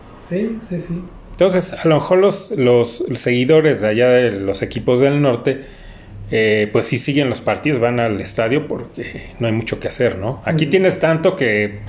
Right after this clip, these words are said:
Speaker 2: puedes decir, "Ay, no veo el
Speaker 1: Sí, te
Speaker 2: fútbol".
Speaker 1: puedes distraer con otras cosas, sí.
Speaker 2: Ujú. Y tenemos también, a lo mejor, eh, también, eh, más amplio lo, la, la,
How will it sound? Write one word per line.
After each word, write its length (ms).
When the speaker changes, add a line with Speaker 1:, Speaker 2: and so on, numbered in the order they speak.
Speaker 2:
puedes 180
decir, 160
"Ay, 100
no 160
veo 80
el 80
Speaker 1:
Sí, 60
te 100
Speaker 2:
fútbol". 240
Speaker 1:
puedes 240
distraer 380
con 160
otras 280
cosas, 520
sí. 640
Speaker 2:
Ujú. 360
Y 140
tenemos 420
también, 260
a 80
lo 100
mejor, 220
eh, 100
también, 460
eh, 520
más 240
amplio 340
lo, 180
la, 160
la, 480